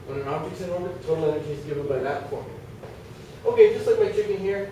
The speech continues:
how much did I add to the fifty, negative fifty to get to negative twenty? I found the difference in those two was thirty joules.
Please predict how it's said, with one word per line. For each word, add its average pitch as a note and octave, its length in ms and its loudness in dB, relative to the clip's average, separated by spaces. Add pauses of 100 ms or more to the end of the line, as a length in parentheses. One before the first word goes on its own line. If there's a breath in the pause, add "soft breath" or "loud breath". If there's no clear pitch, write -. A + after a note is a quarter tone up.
how G3+ 180 2
much - 140 -4
did G3 120 4
I F3+ 60 2
add F3+ 300 -2
to E3+ 100 -8
the - 20 -8
fifty, F#3 320 -4
negative F3 300 -2
fifty F#3 340 -2
to D3+ 80 -8
get F3 220 -6
to E3 80 -8
negative D3+ 420 -4
twenty? F#3+ 320 -4 (220)
I - 60 -10
found - 200 -2
the - 100 -4
difference G3 360 2
in F3 140 -2
those D#3+ 260 -2
two F3 160 -2
was - 140 -4
thirty F3+ 380 0
joules. D#3+ 420 -2